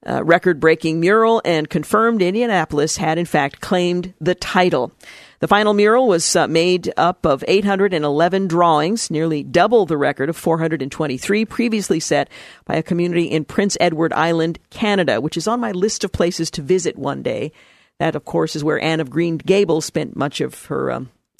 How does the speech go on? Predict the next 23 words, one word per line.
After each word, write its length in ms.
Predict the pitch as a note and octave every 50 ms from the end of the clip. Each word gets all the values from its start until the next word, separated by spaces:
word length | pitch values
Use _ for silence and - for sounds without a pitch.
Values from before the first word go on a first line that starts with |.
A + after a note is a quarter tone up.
| - _
childhood, 680 | - - E3 C#3+ C3+ B2 - C#3+ C#3 C#3 C#3+ D#3+ C#3 - _
the 120 | - F3+ - _ _ _
fictitious 460 | - B2+ - - D3+ D3+ - C3 -
character, 480 | - - G3+ E3+ D3 B2+ - - C3+ C#3+
but 180 | C#3 D#3 - - - - - - - - - -
I've 120 | - C#3+ D#3
always 200 | F3+ A3 A3+ G#3+
wanted 200 | A3 G#3+ A3 F#3
to 60 | F#3
go 160 | D#3 F#3 F#3
to 180 | F3+ - - F3
Prince 360 | - - - F#3 F#3+ - - -
Edward 380 | D#3 D#3 C#3+ C#3+ D#3 D#3 D#3 -
Island. 400 | - C#3+ D3 D3 C#3 A#2+ A2 -
Anyway, 300 | - D#4 F4 C#4+ A3+ G#3+
the 60 | G#3+
volunteers 720 | G3 G#3 G#3+ A#3+ B3 A#3+ A3+ - A3+ G#3+ G#3 G#3+ G3+ - -
and 260 | - E3+ D#3 D3 C#3+
Indianapolis 680 | - E3+ F3 F3+ F3+ E3+ D#3+ D#3 E3+ - E3+ D#3 D3+ -
community 440 | - F3 D#3 F3 F#3+ A3 A#3 A3+
are 120 | B2 D#3 D3
truly, 440 | - - - A#3+ A#3+ A#3+ B3 A#3+ -
officially 600 | - - - - D#3+ - - D#3+ D#3 D#3 D#3